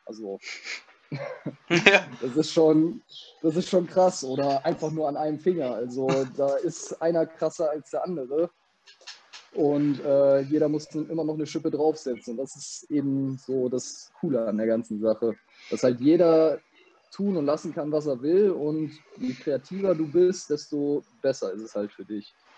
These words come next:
Speaker 2: Ja, das macht natürlich auch sehr viel Charme aus. Einfach so diese, diese Bewegungsfreiheit, dass du einfach anfängst,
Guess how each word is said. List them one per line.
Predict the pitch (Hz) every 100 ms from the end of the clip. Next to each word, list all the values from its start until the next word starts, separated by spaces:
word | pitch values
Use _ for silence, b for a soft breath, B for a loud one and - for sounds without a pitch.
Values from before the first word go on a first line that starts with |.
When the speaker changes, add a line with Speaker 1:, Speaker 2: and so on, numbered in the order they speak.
| B B B B B B B B B -
Speaker 2:
Ja, | 123 131 156
das | 135 -
macht | 151
natürlich | 160 143 175 165
auch | - 160 - -
sehr | 151 170
viel | 185
Charme | 170 - 185 - -
aus. | 143 180 180 -
Einfach | 147 165 170
so | -
diese, | 156 165 147 143 B B
diese | 147
Bewegungsfreiheit, | 143 147 165 220 196 170 - 143 175 202 180 165
dass | 156
du | -
einfach | 117 160 175 175 165 - b b b
anfängst, | - 202 - 214 220 226 -